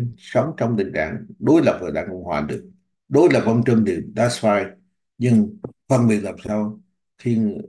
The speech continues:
ông nơi là đảng, nơi nào là quyền lợi của ông Trump, nơi nào là quyền lợi Đảng Cộng Hòa. Bà không bầu cho ông Trump thì bà sẽ bị tẩy, tẩy chay. Đó là lý do hôm nay bà tuyên bố là bà bầu cho ông Trump để gì? Mua, đó là bà áo giáp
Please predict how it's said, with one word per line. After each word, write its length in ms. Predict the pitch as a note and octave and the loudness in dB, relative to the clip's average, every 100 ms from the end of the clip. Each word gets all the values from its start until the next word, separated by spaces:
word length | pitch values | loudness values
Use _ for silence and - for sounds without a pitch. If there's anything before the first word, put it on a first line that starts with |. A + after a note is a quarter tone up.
| - - _ _ | -18 -20 _ _
ông 240 | C3 B2 | -4 0
nơi 180 | A#2 A#2 G#2 | 0 0 -4
là 80 | |
đảng, 380 | F#2 F#2+ A2 A2+ - - - | -6 -8 -8 -10 -12 -18 -8
nơi 240 | A2+ A#2 | -2 0
nào 200 | G#2+ F#2+ | 0 -2
là 80 | F2+ | -6
quyền 240 | F#2 F2+ | -10 -10
lợi 120 | F2+ | -8
của 60 | F#2 | -4
ông 140 | G#2+ | -2
Trump, 180 | A2 G#2 | 0 -2
nơi 200 | G2+ G#2 | 0 -2
nào 120 | G2+ | -2
là 60 | F2+ | -8
quyền 220 | F2+ F2 | -12 -10
lợi 140 | F#2 F2 | -8 -6
Đảng 140 | G2+ | -6
Cộng 160 | G#2 G2 | -6 -4
Hòa. 260 | F2+ F2+ F2+ - _ _ _ _ _ _ | -6 -8 -12 -20 _ _ _ _ _ _
Bà 100 | A2+ | -2
không 240 | B2 C#3 B2+ | 2 2 2
bầu 200 | F#2+ F#2 | 0 0
cho 80 | A#2 | 2
ông 80 | A#2 | 2
Trump 180 | A#2 | 4
thì 60 | G#2 | 2
bà 120 | G#2+ | 0
sẽ 80 | - - | -4 -4
bị 140 | F2+ | -4
tẩy, 140 | F#2 - | -4 -6
tẩy 160 | - F#2 | -6 -4
chay. 200 | G2+ G2 F#2 | -4 -4 -4
Đó 60 | |
là 60 | A2 | -2
lý 100 | A2+ | 2
do 180 | A2 G2 | 2 2
hôm 100 | F#2+ | 2
nay 140 | G#2+ F#2+ | 0 0
bà 80 | E2 - | -6 -6
tuyên 200 | G2 G2 | -6 -4
bố 200 | F2+ G2 | -4 -4
là 60 | A#2+ | -6
bà 80 | E2 D2+ | -6 -6
bầu 260 | D#2+ D2 C#2+ | -6 -6 -6
cho 80 | E2+ | -10
ông 380 | F2+ - - F2 | -10 -12 -14 -12
Trump 180 | G2 D#2 | -12 -8
để 100 | D#2+ | -10
gì? 220 | F2+ D#2+ - - _ - | -8 -12 -12 -20 _ -2
Mua, 200 | C3+ C3 | 2 4
đó 160 | C3+ | 4
là 120 | C3+ A#2 | 4 2
bà 160 | G#2+ - | 0 -4
áo 180 | - C#3 | -4 0
giáp 200 | C#3+ E3+ | 2 2